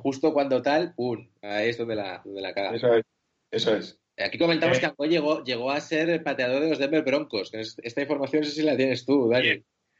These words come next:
Speaker 1: Angoy
Speaker 2: O sea,
Speaker 1: era tan
Speaker 2: después de los Dragons
Speaker 1: era tan puto crack en los Dragons que lo testó, lo, los Broncos se lo llevaron a un clinic de estos de,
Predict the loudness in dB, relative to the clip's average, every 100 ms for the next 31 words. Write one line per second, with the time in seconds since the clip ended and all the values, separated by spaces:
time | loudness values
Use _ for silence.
0 | -20 -12 -6 -4 0 2 4 2 -2 -6
1 | -4 0 2 2 -2 -4 -6 0 2 2
2 | 2 2 0 -2 -8 -4 -2 0 0 0
3 | -2 0 0 0 0 0 0 0 0 2
4 | 2 0 -4 -12 -20 _ -2 0 0 -4
5 | -6 -2 0 2 2 2 0 -2 -4 -6
6 | -6 -4 -4 0 2 4 4 0 -4 -2
7 | 0 0 0 -2 0 -2 2 4 4 4
8 | 2 0